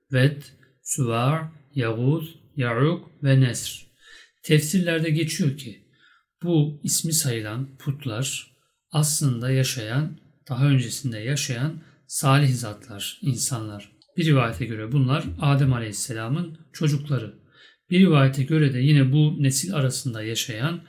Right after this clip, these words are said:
salih zatlar. Tefsirlerde geçiyor ki bu zatlar o kadar çok seviliyordu ki bunlar vefat edince bunların arkasında kalanlar, "Biz bunları hatırlamak için bir heykel yapalım. O heykele baktıkça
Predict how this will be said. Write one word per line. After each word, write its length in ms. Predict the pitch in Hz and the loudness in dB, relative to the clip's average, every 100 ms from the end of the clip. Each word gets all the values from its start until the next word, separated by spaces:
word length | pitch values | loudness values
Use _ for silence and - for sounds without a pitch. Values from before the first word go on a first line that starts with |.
| - _ _ | -20 _ _
salih 500 | - - 160 151 147 | -8 0 2 4 4
zatlar. 520 | 131 117 - - 101 - - | 2 -2 -6 -12 -12 -14 0
Tefsirlerde 640 | 156 151 180 175 175 170 | 2 2 0 2 2 2
geçiyor 420 | 160 156 202 151 | 0 0 0 0
ki 300 | - 110 - _ _ _ _ | -2 -10 -12 _ _ _ _
bu 80 | 214 | -2
zatlar 640 | 165 131 - 123 107 - _ - - | 2 0 0 -6 -6 -10 _ -20 -6
o 120 | 143 | -2
kadar 320 | 160 170 165 | 0 0 -2
çok 200 | 185 160 | -4 -6
seviliyordu 640 | - 139 131 131 143 143 - | -4 0 2 2 2 0 -2
ki 320 | - 110 131 - | -6 -8 -10 0
bunlar 400 | 131 143 165 123 | 2 4 2 0
vefat 440 | 107 - 147 147 | -2 -2 -2 0
edince 560 | 131 170 156 120 117 - _ _ - | -2 0 -2 -2 -8 -12 _ _ -8
bunların 400 | 165 151 123 135 | -2 0 0 0
arkasında 640 | 131 127 139 - 147 156 | -2 0 -2 2 2 2
kalanlar, 680 | 147 117 107 104 131 151 - _ _ _ _ _ 175 | 0 -4 -4 -4 -4 -4 -8 _ _ _ _ _ -2
"Biz 220 | 156 143 | 0 2
bunları 400 | 165 147 113 110 | 4 4 2 -4
hatırlamak 640 | - 139 143 139 143 151 | -6 -4 2 2 4 2
için 300 | - - 156 | 0 -2 0
bir 140 | 151 143 | 2 2
heykel 400 | 147 147 151 131 | 2 2 2 2
yapalım. 340 | 123 131 104 - | 0 -4 -8 -4
O 200 | 240 160 | 2 4
heykele 460 | 143 135 127 113 151 | 4 2 -2 -2 -2
baktıkça 720 | 135 - 120 - 147 143 | -2 -2 -10 -4 -2 -2